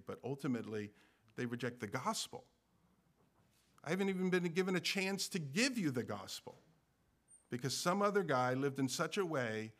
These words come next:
that caused disrepute to the name of Christ. And so Paul says, "Nothing evil to say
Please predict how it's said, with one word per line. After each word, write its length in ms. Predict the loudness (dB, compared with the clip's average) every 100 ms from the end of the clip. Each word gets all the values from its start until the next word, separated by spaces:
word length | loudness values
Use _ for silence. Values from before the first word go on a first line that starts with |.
| _
that 160 | -4 0
caused 320 | 2 2 0
disrepute 680 | -4 -4 -6 -8 -6 -6 -6
to 100 | -6
the 80 | -4
name 220 | -4 -4
of 100 | -6
Christ. 460 | -4 -4 -6 -14 -18 _ _ _ _ _ _ _ _ _
And 80 | -6
so 100 | 0
Paul 260 | 6 6
says, 540 | 6 4 2 2 -4 -10 -4
"Nothing 340 | -4 0 2
evil 200 | 2 0
to 80 | -2
say 420 | -2 -2 -2 -6